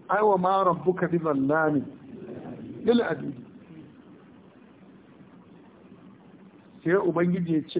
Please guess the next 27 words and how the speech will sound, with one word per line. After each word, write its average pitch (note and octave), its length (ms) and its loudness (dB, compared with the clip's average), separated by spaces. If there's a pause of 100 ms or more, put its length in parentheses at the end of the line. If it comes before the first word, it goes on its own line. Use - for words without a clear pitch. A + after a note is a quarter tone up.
"Kwantar C3+ 420 -2
da E3 140 0
hankalinka. C3 580 -4 (1120)
Ka D3 180 -2
gan F3+ 200 2
shi F3+ 160 -2
nan?" G3+ 140 0
Eh. B2 320 -6 (880)
Ji D3 180 -4
irin F3 240 2 (100)
ɗimbin E3 480 -2
ayyukan E3 480 0
ladan B2 360 -2
shi. - 240 -12 (1700)
Ka D#3+ 160 -4
gan G3+ 200 2
su? - 200 -10
Eh. B2 140 -8 (720)
Ɗiba D3+ 420 0
yanda D#3 340 2
ya A#2+ 200 -4
ma. - 180 -12 (1500)
Ka - 100 -8 (100)
ɗiba E3+ 380 2
yanda E3+ 240 2
ya C3+ 80 2
ma. C3 180 -4